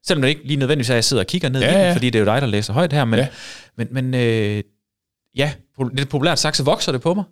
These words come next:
Speaker 2: Det gør det da.
Speaker 1: Ja.
Speaker 2: Jamen, og nu, nu, øh, jeg må da også sige, altså som præst, altså selvfølgelig, øh,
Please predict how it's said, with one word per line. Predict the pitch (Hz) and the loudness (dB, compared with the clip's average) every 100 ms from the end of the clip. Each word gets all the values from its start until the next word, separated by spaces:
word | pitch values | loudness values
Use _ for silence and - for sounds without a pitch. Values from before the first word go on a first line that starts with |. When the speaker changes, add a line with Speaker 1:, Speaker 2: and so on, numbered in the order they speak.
| - | -4
Speaker 2:
Det | 107 | 0
gør | 165 | 2
det | 208 | 4
da. | 92 | 4
Speaker 1:
Ja. | 113 123 - _ _ _ _ - - _ 135 | 2 -2 -6 _ _ _ _ -20 -20 _ 0
Speaker 2:
Jamen, | 143 | 2
og | 135 135 - 123 | 2 0 0 2
nu, | 139 180 - | 4 4 2
nu, | 156 180 175 | 2 6 6
øh, | 143 110 101 | 6 6 4
jeg | 120 | 4
må | 135 | 4
da | |
også | 135 - | 4 4
sige, | 165 165 | 4 4
altså | 123 - | 2 0
som | - 98 | 0 0
præst, | - 143 160 - | 0 0 0 0
altså | 98 104 | 0 2
selvfølgelig, | 98 - 151 180 147 95 | 0 0 2 2 2 2
øh, | 87 80 | 2 0